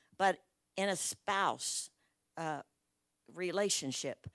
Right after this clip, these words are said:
that both people are operating where they're supposed to be, 'cause it takes both people being who God called them to be to make that thing work. Okay?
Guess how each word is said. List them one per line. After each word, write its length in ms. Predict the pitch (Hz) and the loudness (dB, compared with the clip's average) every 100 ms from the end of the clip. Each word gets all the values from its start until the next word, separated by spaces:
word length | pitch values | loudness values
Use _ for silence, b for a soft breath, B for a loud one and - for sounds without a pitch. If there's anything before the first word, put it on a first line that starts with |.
| b b b | b b b
that 200 | 190 147 | 2 6
both 260 | 240 247 | 6 6
people 280 | - 247 185 | 4 4 4
are 140 | 165 - | 2 2
operating 500 | 208 - 180 160 160 | 2 2 2 2 0
where 120 | 170 | 0
they're 120 | 147 | -2
supposed 480 | 131 175 170 160 - | -4 -6 -6 -6 -6
to 60 | 151 | -6
be, 140 | 156 B B B | -6 B B B
'cause 180 | 202 202 | 4 4
it 180 | 202 | -2
takes 340 | - 277 240 - | -2 0 0 0
both 320 | 196 190 - | 4 4 2
people 320 | - 220 160 | -8 -6 -6
being 300 | 147 202 165 | -2 -2 0
who 140 | 151 156 | -2 -2
God 260 | 160 151 | -2 -4
called 200 | 190 196 | 0 0
them 120 | 170 147 | 0 -4
to 60 | |
be 140 | 139 147 | -6 -4
to 60 | |
make 180 | 151 147 | -4 -2
that 180 | 147 - | -6 -6
thing 200 | 143 127 | -10 -8
work. 360 | 156 - _ _ _ _ _ _ _ _ _ _ _ _ | -8 -8 _ _ _ _ _ _ _ _ _ _ _ _
Okay? 420 | 156 151 175 190 | -12 -8 -6 -6